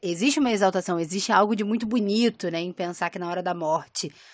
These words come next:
você tem alguém a quem se apegar, né, alguém que cuida de você.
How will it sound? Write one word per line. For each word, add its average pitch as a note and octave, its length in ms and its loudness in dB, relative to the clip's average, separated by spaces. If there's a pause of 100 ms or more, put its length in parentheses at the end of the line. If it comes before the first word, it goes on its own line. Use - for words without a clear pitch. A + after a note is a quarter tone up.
(300)
você F#3+ 960 2
tem A3 160 0
alguém G#3 320 2
a G#3+ 60 2
quem G3 240 2
se F#3+ 140 2
apegar, F3 640 2
né, G#3 220 0
alguém F3+ 240 0
que F3+ 120 -8
cuida G3 340 2
de F3+ 100 -2
você. E3 760 0